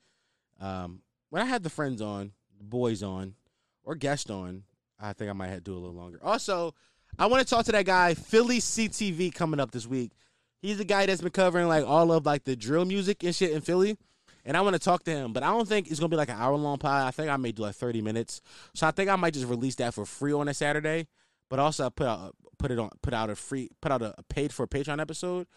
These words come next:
So there's gonna be a lot of content I put out, 'cause I don't know. I don't know yet, guys. I really honestly can't tell you, but I wanna put it out. Also, he doesn't want, because, um, he's covering, like, niggas who shoot people.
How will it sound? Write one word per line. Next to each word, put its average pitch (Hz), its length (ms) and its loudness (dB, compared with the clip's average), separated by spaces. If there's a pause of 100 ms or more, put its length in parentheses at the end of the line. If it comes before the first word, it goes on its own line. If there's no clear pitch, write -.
(320)
So - 120 -12
there's 233 40 -6
gonna 247 120 -4
be 160 60 -4
a - 20 -4
lot 143 140 -2
of 135 80 -6
content 117 360 -6
I 92 60 -8
put 92 200 -8
out, 80 180 -16
'cause 120 120 -6
I 139 80 0
don't 196 120 -2
know. 120 300 -2 (540)
I 160 60 0
don't 190 120 4
know 151 60 4
yet, 101 180 0
guys. 92 220 -6
I - 80 2
really 170 220 4
honestly 151 360 2
can't 127 160 -6
tell 107 100 0
you, 95 80 2
but 98 100 6
I 113 40 6
wanna 131 180 2
put - 160 -2
it 87 100 -4
out. 76 160 -12 (320)
Also, 220 280 6
he 208 100 2
doesn't 208 300 2
want, 180 220 0 (140)
because, 147 300 0
um, 131 220 2
he's 131 180 -6
covering, 147 320 2
like, 113 160 0
niggas 139 260 2
who 113 160 -4
shoot 190 200 2
people. 226 400 -2